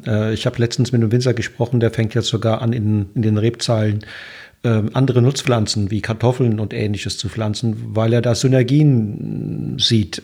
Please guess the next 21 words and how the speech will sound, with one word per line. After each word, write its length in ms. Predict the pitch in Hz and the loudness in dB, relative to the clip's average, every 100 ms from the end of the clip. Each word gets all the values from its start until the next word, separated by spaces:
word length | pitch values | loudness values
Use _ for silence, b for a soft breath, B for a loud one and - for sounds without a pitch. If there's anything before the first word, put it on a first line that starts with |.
| 208 | -6
Ähm, 360 | 131 117 110 107 B B B B - | -2 -2 -2 -4 B B B B 0
also 240 | 123 113 | 2 2
diese, 340 | 120 110 120 101 | 2 2 2 2
diese, 640 | - 120 - 139 117 127 | -2 -6 -4 -4 -4 -6
diese, 400 | 117 - 113 101 B 113 127 139 | -6 -2 -2 -2 B -12 -8 -2
dieser 260 | 104 110 | 0 0
Weinberg, 680 | 107 117 120 120 123 123 - B B B | 2 0 4 4 2 0 -12 B B B
so 340 | - 123 113 | -6 -2 0
wie 140 | 123 123 | 0 0
er 140 | 120 | 0
die 120 | 110 | 0
letzten 400 | 110 117 - 120 | 0 0 0 0
hundert, 400 | 104 120 117 - - - - | 2 2 0 -4 -16 -10 2
mehrere 320 | 123 113 107 | 2 4 2
hundert 300 | 120 120 113 | 2 2 2
Jahre 280 | 113 120 127 | 0 -2 -4
als, 380 | 107 - - - | -4 -2 -4 -6
als 320 | - 107 - - | -6 -4 -4 -2
Monokultur 760 | 120 123 139 - 127 127 135 | 2 4 2 2 -2 0 0
gepflegt 440 | 123 123 123 120 - | 0 0 0 0 -2
wurde, 320 | 123 117 | -2 0